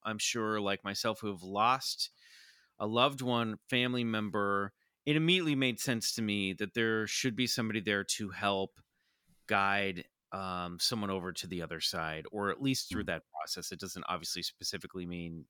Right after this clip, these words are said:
Speaker 1: you know, death doula believes that there's life after death, but tell us about this work and how you got into it and, and what it's about.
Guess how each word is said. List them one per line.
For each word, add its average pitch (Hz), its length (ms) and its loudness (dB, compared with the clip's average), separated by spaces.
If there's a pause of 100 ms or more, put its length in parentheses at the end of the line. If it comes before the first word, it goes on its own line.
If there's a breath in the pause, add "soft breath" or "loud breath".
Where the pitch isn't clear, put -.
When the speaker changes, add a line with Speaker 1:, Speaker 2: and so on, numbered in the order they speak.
(120)
Speaker 1:
you 92 100 -6
know, 76 300 -6
death 85 240 -4
doula 85 220 -6
believes 85 300 -8
that 80 120 -14
there's 78 280 -8
life 80 280 -4
after 78 240 -10
death, 76 240 -8 (100)
but 87 180 -4 (600 loud breath)
tell 180 280 4
us - 260 0 (220)
about 127 680 0
this 117 340 0
work 110 800 -4 (160)
and 110 640 0 (160)
how 117 380 0
you 117 460 0
got 104 240 2
into 117 380 -2
it 165 80 -2
and, 139 280 0
and 131 180 0
what 127 180 2
it's 123 180 -6
about. 117 400 -2